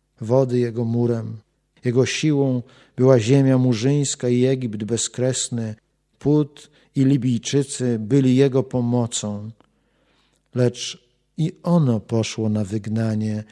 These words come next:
wzięte w niewolę. Także jego niemowlęta roztrzaskiwano na rogach wszystkich ulic. O jego znakomitych rzucano losy, wszystkich jego wielkich zakuto w kajdany.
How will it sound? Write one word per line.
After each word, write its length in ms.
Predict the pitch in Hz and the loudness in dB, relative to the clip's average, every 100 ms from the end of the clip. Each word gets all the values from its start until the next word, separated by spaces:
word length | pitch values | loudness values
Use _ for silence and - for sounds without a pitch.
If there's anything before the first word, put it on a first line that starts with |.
| - 123 | -14 -10
wzięte 600 | 101 123 120 113 - 104 | -2 0 0 -2 -4 -4
w 100 | 110 | -2
niewolę. 680 | 113 98 110 110 101 104 101 - _ _ _ _ | -4 -2 -4 -4 -4 -8 -14 -20 _ _ _ _
Także 460 | - 147 139 156 156 | -2 -2 0 0 0
jego 400 | 160 165 160 143 | 2 2 2 2
niemowlęta 800 | 127 123 117 120 139 139 127 120 | 4 2 0 2 0 0 -2 -2
roztrzaskiwano 1160 | 127 - - - 120 - - 113 110 123 120 | 0 -2 -4 -4 -4 -6 -6 -4 -2 0 -2
na 200 | 110 110 | -2 -2
rogach 360 | 113 123 117 104 | -2 -2 -4 -8
wszystkich 640 | - 120 - - 107 _ | -8 -8 -8 -8 -14 _
ulic. 600 | 127 117 110 104 - - - _ _ _ _ _ - | -2 0 0 -2 -8 -10 -14 _ _ _ _ _ 0
O 100 | 135 | 4
jego 240 | 156 156 | 4 4
znakomitych 880 | 127 147 143 135 143 160 139 120 104 | 2 0 -2 -2 -2 -4 -4 -4 -6
rzucano 560 | 117 131 - 139 139 127 | -4 -4 -2 -2 0 0
losy, 680 | 123 135 135 - 110 104 107 _ _ | 2 2 0 -4 -6 -8 -12 _ _
wszystkich 680 | - 170 165 - - 156 - | -4 -2 -2 -4 -6 -4 -2
jego 400 | 135 139 135 - | -2 0 -2 -4
wielkich 680 | 113 143 156 147 - 120 98 | -2 2 2 0 -6 -8 -6
zakuto 540 | 95 123 - 135 123 117 | -4 -4 -4 -8 -8 -10
w 100 | - | -8
kajdany. 760 | 110 104 107 101 92 92 | -8 -6 -8 -8 -10 -14